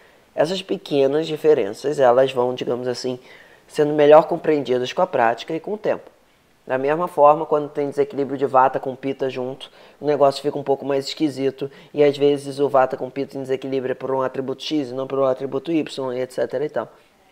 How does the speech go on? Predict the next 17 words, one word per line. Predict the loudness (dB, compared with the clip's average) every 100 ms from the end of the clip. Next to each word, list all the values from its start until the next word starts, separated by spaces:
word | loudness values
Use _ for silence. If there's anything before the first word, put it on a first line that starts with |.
| _ _ _ _ _ -10
Então, | 0 2 0 -10 -16 -4
quando, | 0 0
digamos, | 2 2 2 0
a |
gente | -2 -4
sai | 2 4
do | 4
plano | 2 2 2 0 -4 -16 _ 0
teórico | 6 8 8 6 2 -6 -12 -12 _ _ -10
e | -10
puro | 0 2 4 2 0 -2
e | -2 -2 2
analítico | 2 2 0 -2 -4 -6
e | 2
vai | 4
pra | 4 2
prática, | 2 0 0 -6 -8 -8